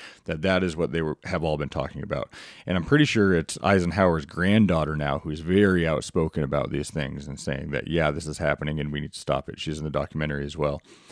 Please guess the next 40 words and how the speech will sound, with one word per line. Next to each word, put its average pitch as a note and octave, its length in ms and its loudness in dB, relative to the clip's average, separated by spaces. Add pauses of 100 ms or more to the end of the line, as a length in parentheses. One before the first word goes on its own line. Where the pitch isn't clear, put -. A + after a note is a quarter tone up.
(300)
But G2+ 100 4
anyway, G2 320 6 (140)
all B2 300 10
of G#2+ 40 4
that G#2 220 6
being F2 220 2
said, D#2 440 4 (500)
um, D2+ 340 0 (220)
now A2+ 360 6
we A#2 140 8
have G2 260 6
an E2 40 0
official A2 400 4
government F2+ 400 2
whistleblower D2+ 640 2
saying, D2 480 -2
"Yes, D#2+ 580 0
this E2+ 200 -2
is D2 100 -8
happening," D2 500 0
and F2 140 0
it's D#2 120 -6
getting E2+ 280 0
media D2+ 260 0
attention, D2+ 460 -4
'cause D#2 160 -10
he's A2 140 0
not A#2+ 160 2
the - 80 -8
first E2+ 240 -2
person D2+ 280 0
to C#2+ 60 -6
say F#2 220 2
this. C#2 240 -6
We've F2+ 100 -2
known F#2 200 0
about D#2+ 200 -2
Project D#2 400 -4
Blue E2 160 -2
Book, D#2 320 -4